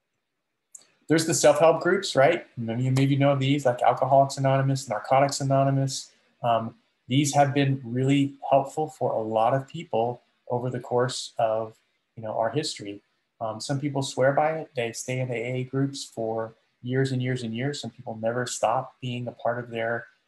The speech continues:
Alcoholics Anonymous, um, groups. And there are lots of meetings all over town. So,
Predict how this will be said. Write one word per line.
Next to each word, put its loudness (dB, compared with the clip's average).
Alcoholics -2
Anonymous, -6
um, -6
groups. -6
And -2
there -2
are -2
lots -2
of -8
meetings -10
all 0
over -6
town. -8
So, -4